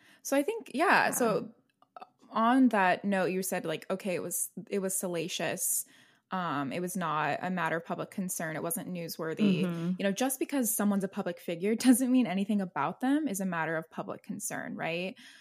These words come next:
Speaker 1: And this was a
Speaker 2: Right.
Speaker 1: really personal letter to her dad. I mean, there was nothing about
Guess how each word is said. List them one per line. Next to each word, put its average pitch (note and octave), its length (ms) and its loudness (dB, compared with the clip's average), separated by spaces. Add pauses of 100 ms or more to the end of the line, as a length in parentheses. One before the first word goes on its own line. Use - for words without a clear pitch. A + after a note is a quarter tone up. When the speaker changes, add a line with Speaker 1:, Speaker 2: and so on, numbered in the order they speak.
(260)
Speaker 1:
And F#3+ 560 0
this A3 160 0
was C#4+ 120 -2
a D4 40 -2
Speaker 2:
Right. C#4 40 0
Speaker 1:
really C#4+ 160 0
personal A#3 540 0
letter - 540 -6
to G#3+ 80 -4
her A3 160 -4
dad. G#3 580 -2
I G3+ 100 -2
mean, G3 380 -2
there G3 160 0
was A3+ 160 0
nothing G#3+ 380 2
about E3+ 540 0